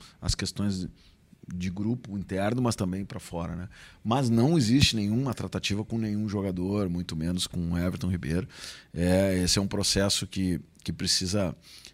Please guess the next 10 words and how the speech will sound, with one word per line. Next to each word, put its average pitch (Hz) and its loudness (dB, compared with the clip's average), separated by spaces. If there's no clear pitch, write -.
é, 78 -2
é, 78 -2
de 87 -2
outra 104 2
dinâmica 95 2
que - -2
não 95 0
essa 92 0
agora. 85 2
Tamo 85 -2